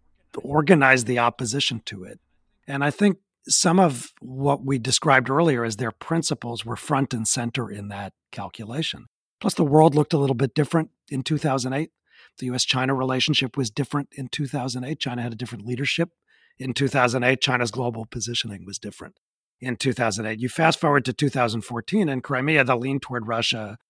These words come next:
becomes a little more pronounced, but there's still some hedging that goes on. And so if you contrast two thousand eight through two thousand fourteen to statements and actions today, rather than just snapshotting this as a moment in time,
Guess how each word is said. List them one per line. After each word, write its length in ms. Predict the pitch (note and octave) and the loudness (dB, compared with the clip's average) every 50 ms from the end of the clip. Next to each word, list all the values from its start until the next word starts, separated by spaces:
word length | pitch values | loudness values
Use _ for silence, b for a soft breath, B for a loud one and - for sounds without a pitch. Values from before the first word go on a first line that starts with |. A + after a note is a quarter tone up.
| _ _ _ _ _ _ - | _ _ _ _ _ _ -6
becomes 500 | B2 C#3 B2+ - - C#3+ C3+ C3 A#2+ A2+ | -4 -2 0 4 4 4 6 4 2 2
a 80 | C3 B2+ | 2 2
little 400 | C3 C3+ C#3 C#3 B2 A#2+ A2+ - _ _ _ _ _ _ _ | 2 2 2 2 2 0 -2 -6 _ _ _ _ _ _ _
more 220 | A#2+ B2+ B2+ A#2+ | -4 0 0 0
pronounced, 600 | A2 - B2 A2 A2+ A#2+ C#3+ G3+ - - - - _ _ _ _ _ _ _ _ - | 0 -2 -4 -2 -2 -2 -2 -2 -4 -8 -12 -14 _ _ _ _ _ _ _ _ 0
but 240 | B2+ C#3 C3+ B2+ - | 4 6 6 6 6
there's 180 | D3 B2+ - | 4 2 4
still 200 | - - C#3+ C#3+ | 4 4 4 4
some 160 | - - A#2+ G2+ | 4 2 2 0
hedging 400 | G#2+ A#2+ A2+ A#2 C3 D#3+ G3+ - _ _ _ - | 0 -2 -2 -2 -6 -8 -10 -14 _ _ _ -10
that 140 | C#3 C3 - | -10 -10 -6
goes 240 | - C3 C3 B2+ C3 | -6 -6 -4 -4 -4
on. 240 | C3+ C#3+ E3 F#3+ - _ _ _ _ _ _ _ | -6 -6 -8 -12 -14 _ _ _ _ _ _ _
And 120 | - - - | -4 2 4
so 100 | G3 F3 | 6 6
if 100 | - - | 6 4
you 60 | F3 | 2
contrast 720 | - - E3+ - - - - A3 A3+ G#3+ G#3 - - - - _ - | 4 4 2 2 2 4 4 6 8 8 6 6 4 0 -4 _ -8
two 180 | - - G3 F#3+ | -2 -2 0 0
thousand 380 | - F#3+ D#3 D3 B2+ D3 D3 | 2 2 0 0 0 -2 -2
eight 200 | D3 D#3+ D#3 - | -2 -4 -4 -4
through 120 | - C3+ A#2+ | -6 -10 -8
two 160 | - E3 D#3 | -6 -6 -6
thousand 320 | - D#3 C3 C3 A#2 B2+ | -6 -6 -8 -8 -8 -10
fourteen 800 | - - - C3 A#2+ - - C#3+ C3+ B2+ B2+ A#2+ A#2 A#2+ B2 - _ _ _ _ _ _ - | -12 -12 -12 -14 -14 -12 -10 -8 -8 -8 -8 -10 -12 -14 -16 -20 _ _ _ _ _ _ -6
to 100 | - D#3+ | -2 0
statements 600 | - - - - D#3 E3 F3 D#3+ D3 B2+ - C#3 | 2 2 2 2 0 0 0 -2 -4 -4 -4 -6
and 120 | B2+ A#2 | -6 -6
actions 480 | A#2 B2 B2 A#2 - - A#2+ G#2+ F#2+ - | -4 -4 -4 -2 -4 -6 -8 -8 -10 -10
today, 640 | - - G2 F#2+ A#2 A2 G#2+ G2 E2+ D2 D2+ - _ _ b b b b b b b b - | -12 -14 -16 -12 -12 -12 -10 -12 -14 -16 -20 -20 _ _ b b b b b b b b 0
rather 400 | C3+ C3+ D3 D#3 E3 D#3+ E3+ C#3 | 4 8 8 10 10 8 6 4
than 200 | A#2 C3 B2 A2 | 2 0 -2 -2
just 280 | A#2+ A2+ - - - | -2 0 2 2 2
snapshotting 680 | D3 C#3 B2+ C3 - - - C3+ A2+ G#2+ G#2+ G#2 G2+ G2+ | 2 2 2 2 2 2 2 2 0 0 -2 -6 -8 -8
this 200 | G2+ G#2 - - | -8 -8 -8 -8
as 140 | G2+ F#2+ G#2 | -8 -8 -10
a 80 | G2+ | -8
moment 540 | G#2 G#2+ A2 A2+ A#2 A#2 A#2 A#2 A#2 - G#2 | -8 -6 -6 -6 -6 -6 -6 -6 -8 -8 -10
in 100 | F#2 F#2+ | -14 -14
time, 600 | - - - - E3 D#3+ A#2 E2+ D#2 C2 A#1 A2 | -14 -14 -10 -8 -6 -6 -6 -8 -12 -16 -20 -20